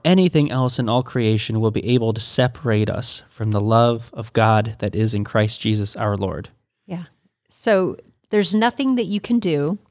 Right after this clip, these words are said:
Speaker 1: Yeah.
Speaker 2: There's no sin that you can commit. There's no,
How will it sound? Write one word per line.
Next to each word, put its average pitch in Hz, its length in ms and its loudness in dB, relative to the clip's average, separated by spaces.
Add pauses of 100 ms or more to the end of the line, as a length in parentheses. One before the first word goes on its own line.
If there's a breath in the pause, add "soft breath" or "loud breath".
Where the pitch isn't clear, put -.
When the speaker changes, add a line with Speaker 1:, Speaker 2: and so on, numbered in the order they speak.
(120)
Speaker 1:
Yeah. 240 160 -2 (320)
Speaker 2:
There's 196 280 2
no 196 680 2 (120)
sin 208 340 -2
that 214 100 2
you 202 140 0
can 196 180 -2
commit. 170 560 -2
There's 165 320 -4
no, 180 680 -2